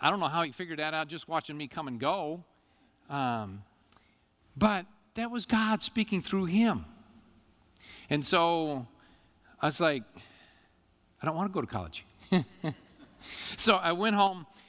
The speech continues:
and then my parents were out in Ohio. They're on a vacation, and I called my parents just to let them know I'd be praying. And I, and my mom said,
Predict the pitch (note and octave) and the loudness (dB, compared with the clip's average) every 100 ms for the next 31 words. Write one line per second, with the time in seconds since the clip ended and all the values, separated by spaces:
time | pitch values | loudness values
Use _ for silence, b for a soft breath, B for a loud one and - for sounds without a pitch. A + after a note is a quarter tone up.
0 | B E3+ E3+ D#3+ D#3 E3+ E3 - F#3+ F#3+ | B 2 4 2 0 0 0 2 -2 -2
1 | F#3 E3+ E3 D3 C#3+ D#3 D#3 D#3 D3+ D#3+ | -8 -6 -4 -2 2 4 4 2 0 0
2 | D3+ D3 C3+ B2+ C#3 B2+ D#3 - D#3+ D3+ | 0 0 -2 -4 -4 0 0 2 0 -2
3 | D#3 C#3 B2+ B2 A#2 D3+ C#3+ C3+ D#3+ D3+ | -6 -6 -6 -8 -8 -6 -6 -8 -6 -6
4 | C3 D#3 E3 D3+ C#3+ C3+ C3+ C3 B2+ A#2 | -6 -8 -2 -2 -2 -4 -4 -4 -6 -4
5 | C#3 C3+ C3 C3 B2 A2+ A2+ A2 - B | -2 -2 -4 -4 -4 -4 -4 -6 -10 B
6 | D3 C#3+ E3 G#3 A3 E3 | -2 2 4 4 2 -2